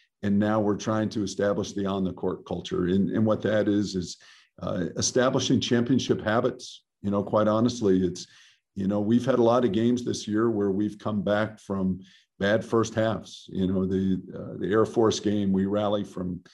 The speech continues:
twenty-three points down to, to actually take a one point lead in the last minute of the game. And, you know, there have been several, uh, uh,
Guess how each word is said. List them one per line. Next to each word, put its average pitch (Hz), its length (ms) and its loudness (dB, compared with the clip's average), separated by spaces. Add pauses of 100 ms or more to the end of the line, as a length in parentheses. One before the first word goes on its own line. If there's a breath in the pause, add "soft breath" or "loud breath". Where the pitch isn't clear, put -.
(280 soft breath)
twenty-three 110 520 2
points 107 400 0
down 104 540 -2
to, 92 360 -4
to 98 240 0
actually 95 280 -4
take 98 200 0
a 98 60 -2
one 107 220 2
point 107 360 -6
lead 110 140 0
in 117 60 -4
the 95 60 -4
last 95 300 -2
minute 101 260 0
of 92 140 -2
the 92 60 -6
game. 104 400 -2
And, 87 180 -6 (380 loud breath)
you - 80 -6
know, 127 100 2
there 127 160 6
have 123 80 2
been 127 160 2
several, 113 580 0 (460)
uh, 101 60 -14
uh, - 160 -14